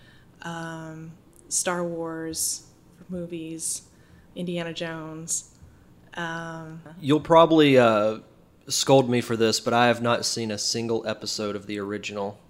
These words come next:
Speaker 2: Star Trek series.
Speaker 1: No way.
Speaker 2: Love the Next
Speaker 1: Oh,
Speaker 2: Generation.
Speaker 1: wow.
Speaker 2: I've seen
Speaker 1: Yeah.
Speaker 2: every episode more than once.
Speaker 1: Yeah.
Speaker 2: My, what's funny is my grandma actually got me into that because she watched the original series and then Next Generation,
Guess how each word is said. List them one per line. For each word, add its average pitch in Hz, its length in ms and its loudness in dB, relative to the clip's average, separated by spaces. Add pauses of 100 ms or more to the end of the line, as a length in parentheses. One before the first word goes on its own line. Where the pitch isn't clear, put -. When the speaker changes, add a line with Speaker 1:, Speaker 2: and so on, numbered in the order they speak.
(100)
Speaker 2:
Star - 280 -8
Trek - 240 -10
series. - 480 -8
Speaker 1:
No 311 60 -12
way. 294 880 -12
Speaker 2:
Love 156 460 8
the 175 80 4
Next 156 260 4
Speaker 1:
Oh, 180 40 0
Speaker 2:
Generation. 147 640 4
Speaker 1:
wow. 139 40 2
Speaker 2:
I've 117 80 -2
seen 262 160 2
Speaker 1:
Yeah. - 240 2
Speaker 2:
every 139 340 4
episode 127 760 2
more 127 280 4
than 135 180 2
once. 117 460 0
Speaker 1:
Yeah. 202 420 -2 (200)
Speaker 2:
My, 131 420 8
what's 147 220 2
funny 160 260 8
is 139 140 4
my 127 160 2
grandma 123 460 2
actually 113 440 -4
got 110 260 -2
me 113 140 -4
into 113 260 -6
that 104 180 -4
because 123 180 -4
she 160 300 2 (200)
watched 127 520 4
the 117 340 -2 (400)
original 123 460 2
series 113 420 -2
and 113 100 -4
then 110 320 -4 (280)
Next 120 300 -2
Generation, 113 680 0